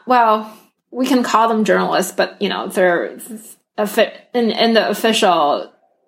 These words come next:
in, in, in the Chinese news environment, they can't be called as journalists, even though they do the work.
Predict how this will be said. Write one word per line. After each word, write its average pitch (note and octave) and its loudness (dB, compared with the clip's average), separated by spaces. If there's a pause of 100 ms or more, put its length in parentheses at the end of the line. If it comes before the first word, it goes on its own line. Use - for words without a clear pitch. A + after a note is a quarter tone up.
(160)
in, B3+ 4
in, A#3 0
in A3+ 0
the G#3+ 4
Chinese G#3 2
news F#3+ 0
environment, C3 -4
they B2+ -2
can't - -8 (400)
be - -8
called - -2
as - -8
journalists, - -12
even G#2 -12
though A#2 -4
they G2+ -8
do G2+ -8
the G2+ -10
work. F2 -14